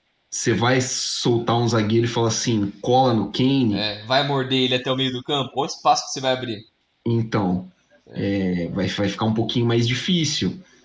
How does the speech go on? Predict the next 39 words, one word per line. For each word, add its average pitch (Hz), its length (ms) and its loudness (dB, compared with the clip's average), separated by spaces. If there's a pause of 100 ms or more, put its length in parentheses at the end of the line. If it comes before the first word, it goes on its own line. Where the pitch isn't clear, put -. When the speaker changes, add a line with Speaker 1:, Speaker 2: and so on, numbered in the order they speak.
(220)
Speaker 2:
É. 101 260 -2
Speaker 1:
É, 95 40 0
aí, 104 240 2
no 123 160 2
caso, 120 480 0 (520)
talvez 110 360 2
compense 113 400 2
uma 131 160 2
dobra, 127 560 2
talvez 107 300 -2
compense 110 340 0
você 117 80 0
marcar 117 240 0
um 120 80 0
pouquinho 113 260 -2
mais 110 180 0
por 139 200 2
zona, 120 460 2
mas, 107 220 0
assim, 110 300 0
ele 101 120 2
também 117 240 0
é 117 40 2
um 120 60 0
cara 127 200 0
que 127 60 -4
precisa 147 220 0
de 139 80 0
pouco 170 360 2
espaço 139 420 0
pra 143 140 0
dar, 151 320 0 (120)
pra 139 120 2
achar 139 220 0
um 143 120 0
companheiro 143 680 2 (180)
Speaker 2:
É. 95 220 -10 (220)
Speaker 1:
em 123 100 0
velocidade. 117 920 0